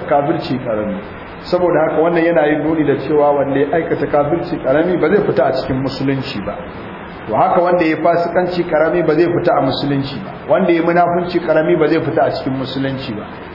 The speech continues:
Tunda Annabi sallallahu alaihi wasallama ya ce, "Salasun man kunna fihi kana munafiqan khalisan." Abu uku mutum yana yi ya zama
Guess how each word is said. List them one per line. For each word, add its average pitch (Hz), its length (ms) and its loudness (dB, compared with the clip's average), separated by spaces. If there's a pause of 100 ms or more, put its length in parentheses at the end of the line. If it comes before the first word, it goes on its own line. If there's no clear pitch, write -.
Tunda 165 200 2
Annabi 160 320 2
sallallahu 156 280 0
alaihi 139 120 -2
wasallama 165 360 2 (640)
ya 160 240 2
ce, 160 120 2
"Salasun 156 480 2
man 147 180 0
kunna 160 340 2
fihi 156 260 2
kana 156 220 2
munafiqan 139 680 0
khalisan." 120 480 0 (240)
Abu 135 180 2
uku 175 260 2
mutum 160 380 0
yana 160 220 2
yi 156 140 4
ya 156 140 2
zama 175 340 2